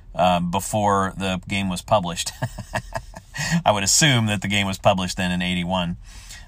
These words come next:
Uh, it says, "For two to four players, ages twelve and up, a science fiction mini game," and then, of course, boldly across the top, "Revolt on Antares."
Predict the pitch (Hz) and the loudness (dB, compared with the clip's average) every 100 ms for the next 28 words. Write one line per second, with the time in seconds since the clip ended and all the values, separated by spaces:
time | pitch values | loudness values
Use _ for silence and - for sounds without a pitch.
0 | - 113 107 160 139 143 156 214 196 190 | 4 6 6 4 2 0 0 0 4 2
1 | - 117 113 104 104 95 92 - 113 104 | 4 2 2 2 0 -2 -2 4 4 4
2 | 120 175 - - - - 92 - 131 127 | 4 4 2 -10 -14 -4 2 4 6 4
3 | - 131 - 110 104 147 147 139 139 135 | 2 -2 -2 0 0 2 2 2 2 2
4 | 127 110 104 104 92 110 98 - 117 110 | 0 0 0 -4 -2 -2 -2 -6 -4 0
5 | 110 104 95 90 101 95 - 92 92 90 | 0 0 -2 0 2 2 0 2 4 4
6 | 95 87 90 87 87 85 87 101 90 82 | 0 -2 -2 -2 -2 -2 0 2 2 0
7 | - | -4